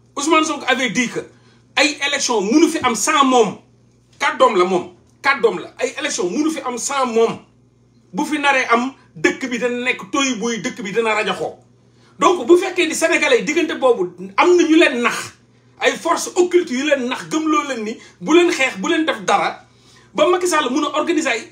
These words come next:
élection sans Ousmane Sonko, ça montre que Macky Sall a réussi son deuxième coup. Mooy maanaam pexem yooyu mu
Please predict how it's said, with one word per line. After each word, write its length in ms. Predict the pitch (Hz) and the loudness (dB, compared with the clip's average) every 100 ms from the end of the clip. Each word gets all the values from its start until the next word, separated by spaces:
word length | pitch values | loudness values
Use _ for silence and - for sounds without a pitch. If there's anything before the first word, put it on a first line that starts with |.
| 330 | 0
élection 320 | 349 - 233 | 2 0 -4
sans 260 | - 349 370 | -2 0 0
Ousmane 300 | 349 302 285 | 0 -2 0
Sonko, 380 | 254 220 208 226 | 2 2 0 -6
ça 200 | 247 254 | -4 -6
montre 380 | 214 269 269 240 | -4 -2 -2 -2
que 100 | 233 | -2
Macky 280 | 214 254 262 | 0 -2 -4
Sall 200 | 247 254 214 | -2 -2 -2
a 120 | 220 | -2
réussi 360 | 220 254 226 240 | -2 -6 -8 -6
son 220 | 247 220 | -4 -4
deuxième 500 | 185 294 269 269 - | -4 -4 -4 -4 4
coup. 300 | 349 - - _ _ _ _ _ _ _ _ _ _ _ _ _ _ _ _ _ _ _ | 4 4 -4 _ _ _ _ _ _ _ _ _ _ _ _ _ _ _ _ _ _ _
Mooy 300 | 156 214 214 | -2 0 0
maanaam 440 | 196 262 262 220 180 | 0 -2 -2 -4 -6
pexem 300 | 311 311 247 | -4 -2 -2
yooyu 280 | 226 240 220 | 4 2 4
mu 80 | 294 | 2